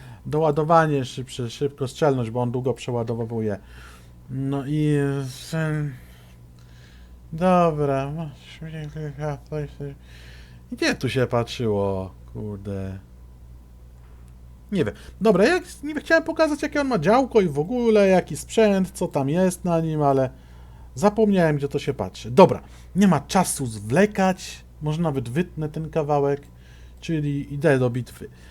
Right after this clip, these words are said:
Mam jeszcze szesnaście minut premki, tak więc polecę Tankensteinem sobie zawalczyć, ale powiem, nie patrzcie, jak ja gram,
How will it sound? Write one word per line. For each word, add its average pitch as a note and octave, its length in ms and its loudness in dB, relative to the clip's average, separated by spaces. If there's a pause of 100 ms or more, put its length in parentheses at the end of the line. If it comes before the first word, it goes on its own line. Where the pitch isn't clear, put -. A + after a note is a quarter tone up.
(140)
Mam E3 120 0
jeszcze F3+ 220 -2
szesnaście E3+ 600 -2
minut C#3+ 240 -4
premki, F#3+ 500 2
tak C3+ 200 -2
więc B2 280 -6
polecę C#3 540 -2 (380)
Tankensteinem D3 1080 -2 (760)
sobie C3 280 -4
zawalczyć, B2+ 560 0 (260)
ale F#3+ 180 6
powiem, A3+ 380 2 (460)
nie F3+ 260 2
patrzcie, A#3 580 4
jak A3+ 240 4
ja G3+ 80 2
gram, D#3 420 4